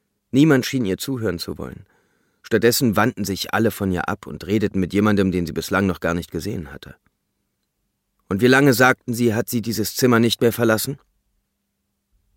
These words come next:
Der Kopf des Rettungsarztes versperrte ihr die Sicht zur Tür.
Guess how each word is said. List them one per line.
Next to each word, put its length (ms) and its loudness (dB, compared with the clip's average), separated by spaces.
Der 100 -2
Kopf 260 0
des 200 -4
Rettungsarztes 720 -4
versperrte 500 -6
ihr 120 -8
die 120 -6
Sicht 260 -8
zur 140 -12
Tür. 340 -16